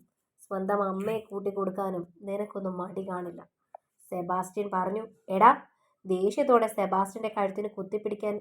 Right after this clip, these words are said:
ഒരുങ്ങിയ ആദർശിൻ്റെ കൈ പിടിച്ച് പിറകിലേക്ക് തിരിച്ചു കളഞ്ഞിരുന്നു സെബാസ്റ്റ്യൻ. ഇത് കണ്ട പെണ്ണുങ്ങളെ കൂട്ടിക്കൊടുത്ത് നീ ഉണ്ടാക്കിയ തഴമ്പല്ല, ചെറിയ പ്രായത്തിലെ പണിയെടുത്ത് കിട്ടിയതാണ്. ഈ കൈയും കൊണ്ട് ഒരെണ്ണം കിട്ടിയാലുണ്ടല്ലോ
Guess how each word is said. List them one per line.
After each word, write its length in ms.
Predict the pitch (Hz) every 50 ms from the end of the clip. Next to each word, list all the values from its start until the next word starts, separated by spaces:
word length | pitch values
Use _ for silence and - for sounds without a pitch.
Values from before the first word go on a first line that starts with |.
| - -
ഒരുങ്ങിയ 380 | 202 190 196 185 190 190 190
ആദർശിൻ്റെ 480 | 185 185 185 185 196 190 - 214 208 208
കൈ 200 | 202 - 196 190 190
പിടിച്ച് 340 | 190 185 202 202 202 - 220
പിറകിലേക്ക് 600 | 208 - 208 196 196 190 190 196 202 202 196 240 233
തിരിച്ചു 380 | - 220 202 190 185 - -
കളഞ്ഞിരുന്നു 460 | 254 262 262 254 240 226 214 196 190 185
സെബാസ്റ്റ്യൻ. 580 | 190 208 208 196 208 214 214 214 - 262 262 262 - _ _ _ _ _ _ _ _ _ _ -
ഇത് 140 | 269 269 269 294
കണ്ട 200 | 285 254 247 240 240 240
പെണ്ണുങ്ങളെ 520 | - 214 208 202 202 208 220 226 233 233
കൂട്ടിക്കൊടുത്ത് 680 | 233 - - 208 202 202 208 214 - 220 214 208 - 214
നീ 160 | 208 208 202 208 214
ഉണ്ടാക്കിയ 400 | 214 214 214 214 214 214 - 214 -
തഴമ്പല്ല, 520 | 208 196 190 185 175 180 185 190 185 175 156 - - _ _ _ _ _ _ _ _ _ - -
ചെറിയ 340 | 240 226 226 233 247 254 262
പ്രായത്തിലെ 720 | 254 254 220 202 190 185 180 190 190 190 202 190 190 180 180 175 - 165 - _ _ _ _ _ _ _ _ _ _ _ _ _ _ _ _ _ _ _ _ _ _ _ _ _ _ _ _ _ -
പണിയെടുത്ത് 540 | 214 202 196 196 208 220 226 226 226 240 240
കിട്ടിയതാണ്. 640 | 240 - 196 190 - 196 196 190 185 180 185 190 - - - - 165 - _ _ _ _ _ _ _
ഈ 140 | - 254 269 294 302 294
കൈയും 340 | - 214 190 190 190 202 208
കൊണ്ട് 220 | 208 208 208 208 214
ഒരെണ്ണം 340 | 208 202 196 196 196 202 208
കിട്ടിയാലുണ്ടല്ലോ 840 | - 196 180 - - 202 202 208 226 220 208 202 190 185 185 185 -